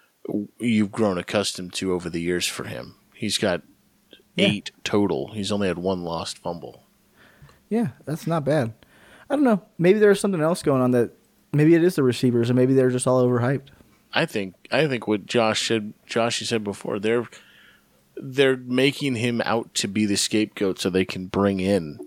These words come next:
Speaker 1: Rodgers. "Get out of here, Teddy. Thanks for nothing." He's like, "I was kinda good." And they're like, "Shut up.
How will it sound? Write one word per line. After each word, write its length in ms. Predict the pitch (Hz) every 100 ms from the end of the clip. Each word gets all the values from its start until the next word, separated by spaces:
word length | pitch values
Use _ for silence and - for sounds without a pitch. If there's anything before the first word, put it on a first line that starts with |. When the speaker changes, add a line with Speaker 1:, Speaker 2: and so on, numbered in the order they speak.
| - _ _ _ _ _ -
Speaker 1:
Rodgers. 680 | 95 73 - 73 - - - _ _ _ _ _ _ _ _ _ _ _
"Get 160 | - 113
out 180 | 110 107
of 40 |
here, 140 | 101 85
Teddy. 320 | - 85 90
Thanks 300 | - 98 98
for 240 | - 95 - - - _ -
nothing." 420 | 101 107 92 90
He's 200 | 113 117
like, 120 | 120
"I 120 | 262
was 240 | 269 277 202 -
kinda 320 | 285 311 302
good." 560 | 226 294 339 311 202 143 -
And 80 | -
they're 100 | 127
like, 160 | 117 98
"Shut 320 | - 196 95
up. 180 | 78